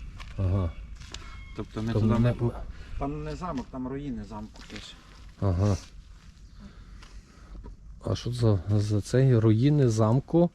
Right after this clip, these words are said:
Speaker 1: Е,
Speaker 2: Потоцький.
Speaker 1: Клав-, Потоцький. А якщо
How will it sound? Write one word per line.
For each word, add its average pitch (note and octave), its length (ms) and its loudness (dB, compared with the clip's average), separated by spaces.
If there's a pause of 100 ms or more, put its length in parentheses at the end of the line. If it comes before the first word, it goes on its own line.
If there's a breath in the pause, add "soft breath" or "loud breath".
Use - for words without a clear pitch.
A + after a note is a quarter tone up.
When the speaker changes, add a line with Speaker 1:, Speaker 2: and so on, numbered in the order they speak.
(1160 loud breath)
Speaker 1:
Е, G#2+ 460 6
Speaker 2:
Потоцький. - 600 -8 (120)
Speaker 1:
Клав-, A2+ 400 2 (560 loud breath)
Потоцький. G#2+ 560 2
А G2+ 120 2
якщо A2+ 360 2